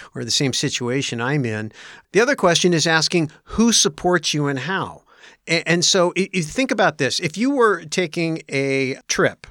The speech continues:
from here to the moon and you only had one life support system,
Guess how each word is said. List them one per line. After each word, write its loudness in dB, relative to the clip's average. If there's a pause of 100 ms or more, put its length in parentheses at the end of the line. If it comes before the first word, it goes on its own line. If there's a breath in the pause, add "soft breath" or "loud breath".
from -2
here 2
to -2
the 0
moon -2 (600 loud breath)
and 2
you -2
only 2
had 0
one 0
life 0
support -4
system, -4